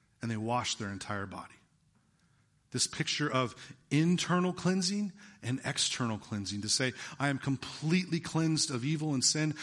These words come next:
I can p-, appear before God." And what the writer of the book of Hebrews is telling us, that in Christ,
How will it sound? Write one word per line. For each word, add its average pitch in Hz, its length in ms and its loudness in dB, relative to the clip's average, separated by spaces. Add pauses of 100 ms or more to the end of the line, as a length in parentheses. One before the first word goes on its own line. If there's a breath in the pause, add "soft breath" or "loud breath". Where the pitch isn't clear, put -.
(140)
I 147 120 0
can 147 200 2
p-, - 200 -6
appear 147 320 0
before 131 300 -2
God." - 360 -10 (1300)
And 135 60 0
what 143 100 2
the 135 80 2
writer 143 300 4
of 160 60 0
the 139 60 -2
book 135 200 0
of 135 80 -4
Hebrews 143 400 2
is 113 120 2
telling 170 420 0
us, 101 260 0 (280 loud breath)
that 143 140 2
in 135 160 2
Christ, - 720 0